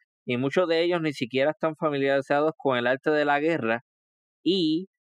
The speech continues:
muchos de ellos están en las posiciones que en las que están porque sus padres intercedieron por ellos. Nuevamente la pala. Pero eso era un comentario que salía de peninsulares hacia puertorriqueños.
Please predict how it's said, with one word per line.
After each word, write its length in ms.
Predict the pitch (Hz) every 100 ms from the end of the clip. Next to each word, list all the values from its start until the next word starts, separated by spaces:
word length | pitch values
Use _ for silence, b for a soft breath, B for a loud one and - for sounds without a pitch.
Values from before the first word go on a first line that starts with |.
| _
muchos 320 | 123 135 180
de 240 | 156 160 175
ellos 160 | 175 160
están 280 | - 151
en 60 | 156
las 100 | 151 -
posiciones 640 | 135 131 117 143 151 170 -
que 80 |
en 60 | 170
las 120 | 156
que 100 | -
están 300 | 170 208 220 208
porque 480 | 175 156 - 135 127
sus 120 | 123 123
padres 280 | 135 156 180
intercedieron 580 | 156 131 - 113 127 143
por 160 | - 120
ellos. 220 | 110 110 110
Nuevamente 520 | 131 147 156 151 147
la 120 | 117
pala. 360 | 110 123 110 113 -
Pero 280 | 127 131
eso 260 | 135 151 190
era 140 | 185
un 80 | 190
comentario 600 | - 190 185 170 190 196
que 100 | 151
salía 460 | 135 135 139 190 190
de 180 | 135 123
peninsulares 760 | - 120 113 - 117 131 175 151
hacia 280 | 131 -
puertorriqueños. 840 | 110 117 - 185 110 107 117 113